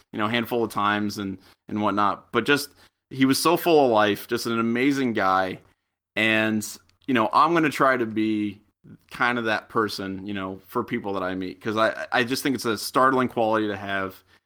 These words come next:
And, um, he was a cool dude. And so he's gonna be super missed. Um, he has a young child and a, and a wife that he's leaving behind. And we're gonna, you know, try to maybe honor them in a way. Um, but he's gonna be missed 'cause he was just a, a really great guy and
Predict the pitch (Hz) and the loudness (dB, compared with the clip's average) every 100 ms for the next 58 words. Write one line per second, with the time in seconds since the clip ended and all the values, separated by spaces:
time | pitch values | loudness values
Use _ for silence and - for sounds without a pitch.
0 | _ _ - 107 107 101 104 101 98 95 | _ _ -8 -2 0 0 0 0 0 0
1 | 98 95 - 151 160 151 165 151 135 104 | -4 -8 -6 0 2 2 0 4 4 4
2 | - - 113 113 123 117 117 127 120 117 | 0 -6 -2 0 4 4 2 0 0 0
3 | - 143 135 123 120 117 - - - 101 | 0 0 2 0 2 0 -4 -10 -10 -8
4 | 95 101 104 104 104 107 110 104 113 117 | -6 -4 -4 -4 -4 -2 -2 -2 0 2
5 | 120 110 101 92 95 101 107 107 110 110 | 4 2 -2 -6 -6 -6 -2 -2 -2 -4
6 | 104 110 107 104 104 107 107 101 104 98 | -2 0 0 -2 0 0 2 0 -4 -6
7 | - - - 92 104 95 95 - 113 110 | -10 -20 -18 -10 -4 -4 -4 2 4 4
8 | 113 107 104 101 110 104 131 143 135 131 | 4 4 4 6 4 4 4 6 4 4
9 | 127 123 123 123 - - 104 107 101 101 | 4 4 2 -2 -18 -6 -2 -2 -2 -4
10 | 98 _ _ - 110 107 - _ - _ | -10 _ _ -2 0 0 -2 _ -20 _
11 | _ - 127 151 143 131 107 87 - - | _ -4 2 4 6 4 2 -2 -10 -4
12 | 113 98 117 117 113 107 107 110 98 92 | -4 -4 -4 -2 -2 -4 -4 -4 -2 -4
13 | 104 113 113 113 110 107 87 98 98 98 | -2 0 2 0 0 -2 -2 0 0 0
14 | 98 - 101 101 98 | -4 -6 -6 -4 -6